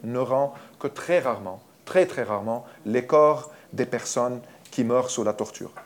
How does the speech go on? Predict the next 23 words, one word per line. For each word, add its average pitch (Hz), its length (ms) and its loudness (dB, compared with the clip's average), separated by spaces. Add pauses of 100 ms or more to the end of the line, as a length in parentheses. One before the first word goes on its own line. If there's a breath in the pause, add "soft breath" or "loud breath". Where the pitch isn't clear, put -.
(240 loud breath)
Ainsi, 139 340 0
il 139 120 2
empêche 147 420 0
les 117 80 -6
familles 123 320 -4
même 127 260 0
à 107 100 -6
tourner 110 300 -4
des 101 120 -4
pages, 156 440 4
à - 60 0
faire 107 220 -2
le 98 100 -2
deuil, 160 340 6 (480 loud breath)
et 165 440 6
les 127 160 4
laisse, - 480 4 (280 loud breath)
euh, 120 120 4
traverser 151 640 4
par 127 220 0
des 113 100 0
faux 165 200 0
espoirs 135 640 2